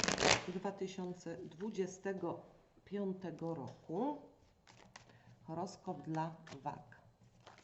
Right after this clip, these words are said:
Horoskop dla wag. Zobaczmy, co dobrego w lipcu idzie do tego znaku. A,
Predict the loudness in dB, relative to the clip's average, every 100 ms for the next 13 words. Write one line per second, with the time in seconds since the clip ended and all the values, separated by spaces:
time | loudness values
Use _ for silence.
0 | -20 -20 -20 -20 -20 -18 -16 -16 -20 -20
1 | -20 -20 -20 -20 -20 -20 -18 -18 -18 -20
2 | -20 _ _ -20 -20 -20 -20 -20 -20 -8
3 | -4 -4 -4 -8 -8 -8 -8 -8 -8 -10
4 | -10 -6 -6 -6 -12 -18 -14 -8 -6 -6
5 | -6 -10 -8 -6 -4 -4 -4 -6 -4 -6
6 | -4 -8 -10 -16 -2 0 0 -6 -18 -20
7 | _ _ _ _ _ _ _ _ _ _
8 | _ _ _ _ _ _ _ _ _ _
9 | _ -20 -20 -20 _ _ _ _ _ _
10 | -10 -6 -6 -4 -6 -6 -6 -8 -8 -6
11 | -8 -8 -10 -10 -12 -14 -10 -8 -6 -8
12 | -14 -20 -20 -20 -20 -20 -20 -16 -16 -16
13 | -20 -20 -20 -20 -20 -20 _ _ -18